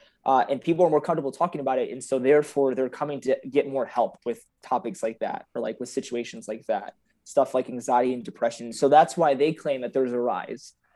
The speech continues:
uh, which could potentially be accurate. Like you kinda said, Marcus, like, that's more of an available resource, most definitely in our society today, especially 'cause we live in a bit more of a comfortable society. There's a, a little less to worry about. And then maybe let's, let's say if you look at the past century, like,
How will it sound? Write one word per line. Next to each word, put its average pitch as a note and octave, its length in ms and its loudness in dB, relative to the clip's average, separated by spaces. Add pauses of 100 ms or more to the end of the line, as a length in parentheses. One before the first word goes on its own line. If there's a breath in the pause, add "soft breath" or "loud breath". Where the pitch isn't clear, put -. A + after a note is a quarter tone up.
(220)
uh, F#3 140 10
which G#3 240 6
could B3 180 2
potentially G3+ 460 -2
be F3+ 160 4
accurate. F3+ 320 0
Like D#3+ 140 -2
you E3+ 60 -4
kinda D#3+ 200 -6
said, D3 200 -2
Marcus, C#3 360 -2
like, B2+ 300 -2
that's C#3+ 200 6
more D3+ 240 4
of D3 80 0
an D3 80 0
available C#3 360 2
resource, C#3 540 -4
most C#3 280 -2 (100)
definitely C#3+ 500 -4
in C3 80 -8
our B2 120 -6
society B2+ 520 -2
today, A#2+ 640 2 (460 soft breath)
especially C#3+ 420 0
'cause C3+ 140 -2
we C#3+ 80 4
live C#3 160 6
in C3+ 160 -4 (440)
a C#3 120 0
bit D#3 180 4
more D3+ 140 6
of C#3 80 4
a C#3+ 40 2
comfortable C#3+ 440 0
society. C3+ 500 0
There's C3+ 220 -2
a, B2 80 0 (100)
a C#3 60 -2
little D3+ 320 4
less D3 220 0
to C#3 100 -6
worry C#3+ 160 6
about. C#3+ 240 2
And C3+ 100 -8
then C3+ 100 -8
maybe C#3 220 -2
let's, A#2+ 220 -4 (160)
let's - 180 -10
say C3 80 0
if B2+ 100 -4
you C3 60 -4
look B2+ 140 -2
at A2 80 -4
the G2+ 80 -8
past B2 320 -4
century, A#2+ 400 -4
like, G#2+ 200 -8